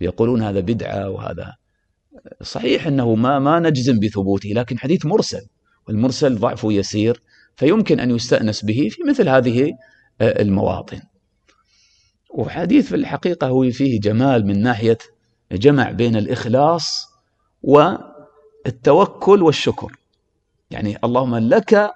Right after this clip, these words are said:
صمت"، هذا فيه إخلاص، لك صمت. يعني،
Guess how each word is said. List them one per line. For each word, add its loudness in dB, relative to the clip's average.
صمت"، -2
هذا 0
فيه 2
إخلاص، -4
لك 4
صمت. -6
يعني، -2